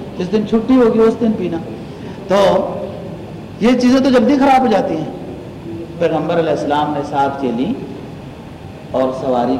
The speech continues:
کی۔ آگے جب وہ بستی ویران معلوم ہوئی تو کہا، "انا یحیی ھذہ اللہ بعد موتہا۔" یعنی بات یہ ہے نا دوستو کہ جس شخص نے وہ، وہ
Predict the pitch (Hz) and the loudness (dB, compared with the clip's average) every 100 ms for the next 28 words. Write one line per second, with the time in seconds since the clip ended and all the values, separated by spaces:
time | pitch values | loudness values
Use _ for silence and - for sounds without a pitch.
0 | - 180 151 - 147 147 143 147 139 131 | -4 -6 -6 -6 -4 -2 -2 0 0 0
1 | 127 151 - 151 127 127 135 147 139 131 | -2 -4 -4 0 2 2 2 0 0 2
2 | 127 151 139 135 160 156 139 123 135 147 | 2 0 0 0 0 -2 -4 -2 -2 -2
3 | - 190 160 143 156 156 147 123 151 - | 0 0 2 2 6 6 4 2 0 -2
4 | 139 135 127 117 131 127 120 120 127 123 | -2 0 2 0 0 0 0 0 0 2
5 | 123 113 104 123 107 110 117 110 - - | 0 0 -2 -2 -2 -2 -4 -4 -6 -10
6 | - 220 214 220 214 214 214 202 214 - | -10 -10 -10 -12 -12 -10 -10 -10 -10 -12
7 | - - - - - - - 127 143 165 | -14 -14 -14 -16 -16 -16 -12 -6 -4 -4
8 | 123 135 160 185 - 185 160 151 143 131 | -2 0 0 -2 -2 0 0 0 0 -2
9 | - 110 92 - - - - - - - | -2 -6 -6 -10 -14 -16 -16 -16 -16 -14
10 | - 165 131 240 233 - - 220 240 - | -10 -8 0 0 0 -6 -4 -2 -2 -4
11 | 190 175 170 160 151 156 - 151 - - | -6 -4 0 2 2 -2 -6 -10 -10 -12
12 | - - - 123 131 160 185 | -10 -12 -10 -8 -6 -2 2